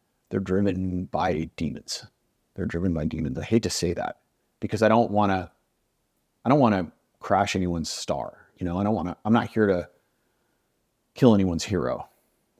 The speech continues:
but we have to understand why people go to these extreme lengths in their, in their lives. And look, I was a professional athlete, so by definition, I couldn't talk about this problem authentically if I didn't have my own demons to slay in my own sport. So I'm not,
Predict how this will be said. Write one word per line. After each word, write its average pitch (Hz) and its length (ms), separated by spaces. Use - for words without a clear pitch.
but 113 100
we 107 120
have 120 160
to 120 100
understand 104 480
why 87 280
people 107 300
go 92 220
to - 180
these 104 180
extreme 95 460
lengths 90 320
in 92 60
their, 82 240
in 107 60
their 95 100
lives. - 480
And 95 280
look, 123 260
I 95 100
was 107 120
a 110 60
professional 117 420
athlete, 104 320
so 90 120
by 87 140
definition, 101 760
I - 60
couldn't 120 180
talk 101 180
about 92 140
this - 100
problem 90 240
authentically 87 400
if 82 100
I 90 60
didn't 92 140
have 95 120
my 87 120
own 98 160
demons 95 320
to - 80
slay - 260
in 73 80
my 73 100
own 76 120
sport. - 340
So - 300
I'm 98 100
not, 98 220